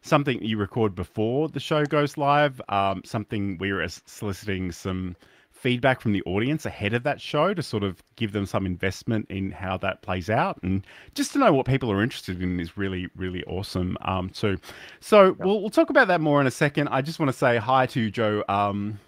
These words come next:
Speaker 1: Serrano,
Speaker 2: Hey,
Speaker 1: who's
Speaker 2: Joe.
Speaker 1: wishing us, uh, a particular
Speaker 2: Welcome back.
Speaker 1: type of Friday, which I, I, I get the Freaky Friday reference. I don't quite get the other
Speaker 2: Right.
Speaker 1: one. You might need to explain that to me in the comments. But it's great to,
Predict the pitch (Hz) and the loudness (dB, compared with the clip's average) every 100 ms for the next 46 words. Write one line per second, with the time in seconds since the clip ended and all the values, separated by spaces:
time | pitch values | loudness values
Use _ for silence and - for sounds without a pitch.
0 | - - 127 156 247 180 110 90 85 - | -20 -8 2 4 6 6 6 2 -4 -16
1 | _ _ _ _ _ _ _ 202 175 208 | _ _ _ _ _ _ _ -2 0 2
2 | 220 220 269 208 - - - 151 139 135 | 2 4 2 0 -4 -10 -2 2 2 0
3 | - - 311 311 - 113 175 - - 233 | -10 -10 -2 -2 -2 -4 -4 -4 2 2
4 | 302 - 214 220 214 131 117 170 143 - | 4 0 4 6 4 2 0 0 0 -2
5 | 160 - 147 220 269 - 226 254 - 123 | -2 0 0 0 0 4 4 4 4 6
6 | 110 101 101 - 123 - 123 165 196 208 | 6 2 0 0 -2 -2 -2 -2 0 -2
7 | 214 175 160 165 135 120 95 101 131 147 | -2 0 2 4 4 4 2 2 2 2
8 | 143 135 - 127 113 101 - 98 95 110 | 0 -2 0 0 0 -2 -4 -4 -4 -6
9 | 95 82 - - - _ - - - 139 | -8 -8 -14 -20 -20 _ -20 -20 -6 -4
10 | 139 185 180 - 147 113 | -2 2 0 2 2 2